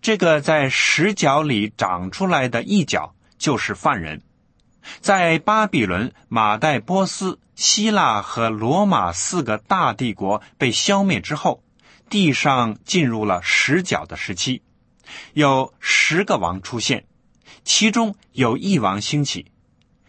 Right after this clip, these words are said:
这个时代会出现在耶稣基督再来之前，神就是审判官，就是那位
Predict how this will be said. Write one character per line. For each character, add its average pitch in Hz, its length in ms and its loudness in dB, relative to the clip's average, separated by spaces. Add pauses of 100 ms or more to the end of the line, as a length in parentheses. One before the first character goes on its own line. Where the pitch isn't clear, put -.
(200)
这 240 180 2
个 175 140 0
时 135 200 -2
代 127 360 2
会 113 240 -2
出 - 180 -6
现 135 240 -2
在 104 220 -2
耶 151 240 2
稣 151 180 -4
基 147 140 -4
督 147 180 0
再 160 300 0
来 98 160 -2
之 175 160 -4
前， 95 460 -6 (560)
神 175 480 0 (320)
就 156 240 2
是 - 340 0
审 76 320 -6
判 90 220 -8
官， 113 220 -2 (440)
就 196 160 0
是 170 340 0 (140)
那 175 160 0
位 139 300 0